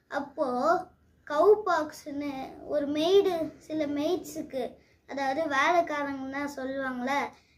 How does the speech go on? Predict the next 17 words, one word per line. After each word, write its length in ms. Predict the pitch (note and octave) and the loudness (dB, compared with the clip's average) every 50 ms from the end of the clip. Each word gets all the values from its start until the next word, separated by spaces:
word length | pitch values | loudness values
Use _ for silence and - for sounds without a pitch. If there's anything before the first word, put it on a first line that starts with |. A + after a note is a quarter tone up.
| _ | _
அவங்களுக்கெல்லாம் 1120 | - D4+ E4 F4+ F4+ F4+ F4 E4 D#4 - D#4 D4+ C4+ B3+ - - C#4 D#4 F4+ F4 - - _ _ _ _ _ _ _ _ _ _ _ | -4 0 2 2 6 6 6 4 4 2 -2 -2 0 0 0 0 0 0 0 -2 -4 -10 _ _ _ _ _ _ _ _ _ _ _
இது 260 | - - D4 C#4+ C4+ D4 | -14 -10 -8 -4 -4 -4
ம-, 180 | D4 C#4+ C4 | -2 -4 -4
இது 240 | C4 D4 D4 C4 D4+ | -4 -4 0 0 0
வரைக்கும் 280 | D4 C#4 D4+ D4+ E4+ E4+ | 0 0 -2 0 0 0
அந்த 140 | E4 D#4+ | 0 0
small 380 | D4+ - D4 C#4+ C#4+ D4 F4 D#4+ | -2 -4 -2 -2 0 0 0 2
pox 300 | F4 D#4+ C4+ C4+ - - | 2 0 0 0 -4 -6
அந்த 180 | C4+ C4+ C4 B3+ | -6 -6 -4 -4
நோயே 460 | B3+ C4 C4+ C#4+ D#4 E4 E4 E4+ F4 | -4 -4 -2 0 0 0 2 2 2
வந்தது 340 | E4+ D#4 C#4+ C#4+ D4+ D#4 D4+ | 2 2 2 2 2 2 2
கிடையாது. 420 | D4+ C#4 C4 B3+ B3+ A#3+ A#3+ A#3 | 2 -2 -4 -4 -4 -4 -6 -6
ஏன் 220 | - C4+ D#4+ F4+ F#4+ | -2 0 2 2 4
அவங்களுக்கு 380 | F4+ D#4+ D4+ D4 D4+ D4 C4 | 4 4 2 2 2 0 0
மட்டும் 280 | C#4 C#4 C4+ - D4+ D4 | -2 -4 -4 -4 -4 -2
வரலன்னு 920 | C#4 C4 B3 C4 B3 A#3+ A#3+ A#3+ A#3+ A#3+ _ _ _ _ _ - - D4+ D#4 | -2 -4 -4 -4 -4 -4 -4 -6 -8 -14 _ _ _ _ _ -6 0 0 2
ஒரு 320 | D4+ D4+ D4 C#4 C#4 C#4 | 2 2 2 0 0 0